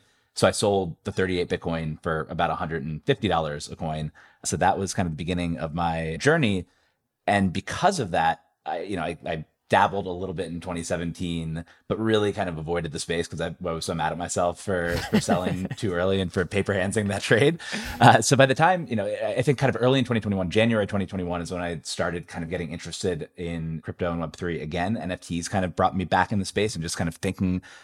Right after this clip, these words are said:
about what the value chain looks like when you cut out the middleman. Like,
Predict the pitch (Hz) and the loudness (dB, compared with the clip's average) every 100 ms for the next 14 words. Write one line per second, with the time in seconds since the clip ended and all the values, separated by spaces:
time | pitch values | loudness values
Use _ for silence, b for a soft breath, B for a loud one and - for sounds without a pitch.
0 | B B B B B - 147 104 101 - | B B B B B 8 8 8 4 2
1 | 104 85 85 95 - 110 104 104 101 101 | 2 4 4 4 2 2 4 2 -2 -4
2 | 104 - 113 113 101 101 117 104 98 95 | -2 4 4 4 2 2 6 6 6 2
3 | 95 110 117 104 80 | 2 4 4 4 -2